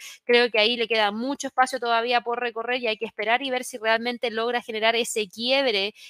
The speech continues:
importante, pero de que tiene tendencia alcista, la tiene. Buenos días para María, buenos días para Carlos.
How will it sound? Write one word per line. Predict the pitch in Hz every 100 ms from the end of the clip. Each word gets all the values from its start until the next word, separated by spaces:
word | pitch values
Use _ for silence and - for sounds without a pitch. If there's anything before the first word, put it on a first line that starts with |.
| -
importante, | 240 233 226 233 208
pero | 185 202
de | 202
que | 202
tiene | 208 247
tendencia | 247 233 240 247
alcista, | 226 254 -
la | 254 233
tiene. | 175 - - _ _ _ _ _ _ _
Buenos | 214 277
días | 285 311
para | 302 262
María, | 240 254 285
buenos | 269 262
días | 254 262 254
para | 240 214
Carlos. | 214 - 277 294 294 302 330 -